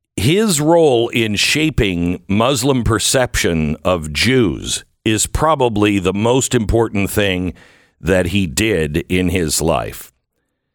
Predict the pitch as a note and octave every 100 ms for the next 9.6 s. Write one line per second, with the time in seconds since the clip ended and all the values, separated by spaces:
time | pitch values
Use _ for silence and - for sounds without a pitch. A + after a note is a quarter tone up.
0 | _ _ G#2+ C3 D3 - A#2 G#2 F#2 G2+
1 | - G#2+ G2+ F2+ E2 F#2 F#2 E2+ F2+ E2+
2 | F#2 A2 F#2+ D#2+ A#1+ G1+ - _ _ -
3 | F#2+ G2+ - B2+ F3+ G#3 - - - E3+
4 | F#3+ F3+ E3 D3+ B2 A2+ F#2+ A2 B2 A2+
5 | G#2 F2+ - - F2 F2+ D2 - B2+ D3+
6 | A2+ F2+ F#2 - _ _ _ _ _ _
7 | - F#2+ F2+ E2 D2 C2+ B1 B1 - G#2
8 | A2+ A2+ G2 C3 E3 C3 A2 E2+ A2 A#2+
9 | A2 D2 B1+ C2 -